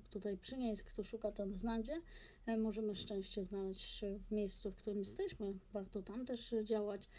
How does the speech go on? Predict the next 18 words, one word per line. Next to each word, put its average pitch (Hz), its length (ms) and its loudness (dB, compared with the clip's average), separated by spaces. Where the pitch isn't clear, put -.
ale 320 160 6
możemy 233 420 4
też 208 180 0
znaleźć 185 460 4
coś 190 380 0
niesamowitego, 190 760 4
jeśli 185 260 -2
chodzi 196 280 0
o 185 80 2
oferty. 196 480 -2
No 226 220 10
i 214 60 8
tutaj 185 360 2
znaleźć 175 600 2
takie 185 260 0
miejsce, 190 380 4
które 180 260 0
będzie 185 320 2